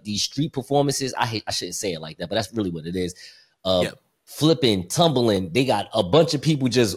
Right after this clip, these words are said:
Speaker 1: watching. They, they be making, like, three hundred dollars in, like, ten, fifteen minutes. Thing be incredible.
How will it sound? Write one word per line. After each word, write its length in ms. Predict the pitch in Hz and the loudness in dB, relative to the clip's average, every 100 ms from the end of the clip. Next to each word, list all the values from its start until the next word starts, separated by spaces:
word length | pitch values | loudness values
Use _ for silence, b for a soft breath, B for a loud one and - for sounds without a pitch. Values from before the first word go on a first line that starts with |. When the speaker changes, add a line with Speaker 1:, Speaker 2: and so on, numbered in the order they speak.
| - | -8
Speaker 1:
watching. 480 | - 135 151 - 104 | 0 4 4 2 -4
They, 120 | 107 - | -4 -4
they 80 | |
be 140 | 160 151 | -4 -2
making, 240 | 120 104 | -4 -2
like, 160 | 90 - | -6 -6
three 200 | 127 135 | -4 -2
hundred 280 | 123 113 98 | -2 -4 -2
dollars 340 | 110 101 87 | 0 0 -2
in, 140 | - 90 | -6 -6
like, 200 | 85 - - | -6 -8 -6
ten, 220 | 131 117 | -4 -4
fifteen 420 | - 104 - 110 | -4 -6 -4 -4
minutes. 200 | 104 90 | -2 -2
Thing 200 | - 113 | -4 -4
be 180 | 95 95 | -4 -8
incredible. 520 | 82 - 87 76 | -6 -4 -4 -8